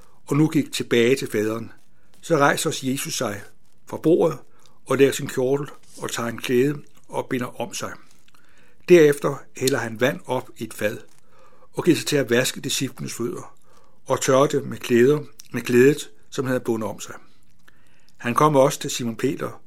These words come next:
og Peter sagde til ham, "Herre, vasker du mine fødder?" Jesus svarede ham, "Hvad jeg gør, fatter du ikke nu,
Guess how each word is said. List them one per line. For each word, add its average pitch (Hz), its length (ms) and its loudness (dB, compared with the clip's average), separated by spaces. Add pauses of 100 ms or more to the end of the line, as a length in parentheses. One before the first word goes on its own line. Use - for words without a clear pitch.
(380)
og 160 140 4
Peter 165 440 4
sagde 120 260 2
til 113 180 -6
ham, 110 200 -8 (320)
"Herre, 110 460 -6 (500)
vasker 123 400 4
du 143 100 -6
mine 110 240 -4
fødder?" - 460 -8 (800)
Jesus 139 480 2
svarede 113 420 0
ham, 110 180 -6 (960)
"Hvad 131 140 6
jeg 123 160 4
gør, 151 360 0
fatter 143 340 0
du 123 180 0
ikke 120 140 0
nu, 113 240 -4